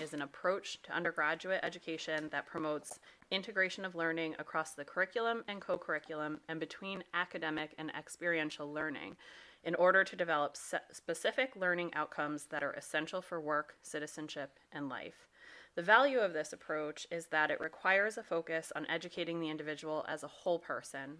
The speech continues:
and not just a future worker in a specific discipline. It teaches students to approach life and work critically and thoughtfully. As problems in our world increase in complexity and demonstrate implications across disciplines,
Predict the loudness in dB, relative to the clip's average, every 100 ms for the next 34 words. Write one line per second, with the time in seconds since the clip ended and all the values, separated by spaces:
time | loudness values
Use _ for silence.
0 | -6 0 4 4 4 -4 -4 -8 -6 -6
1 | -4 -4 -4 -2 -2 -2 -6 -10 -8 -8
2 | -8 -10 -8 -8 -10 -16 -18 -20 _ -20
3 | -20 -20 -20 -8 -8 -4 -4 0 -2 -2
4 | -4 0 0 0 -2 -2 0 -2 -2 -2
5 | 0 0 -4 -16 -12 -4 0 4 4 2
6 | -4 -2 0 0 -2 -2 -2 -4 -2 -4
7 | -4 -6 -6 -8 _ -20 -20 -20 -20 -20
8 | _ -2 -2 4 6 8 6 4 4 6
9 | 6 6 6 6 2 -4 -2 -2 -2 -4
10 | -6 -6 0 -2 -2 -6 -4 -4 -8 -10
11 | -8 2 2 2 -2 -6 -2 -2 -2 _
12 | _ -8 -6 -4 -4 -2 -4 -6 -8 -8
13 | 2 4 4 -2 -8 -8 -14 -14 -14 -18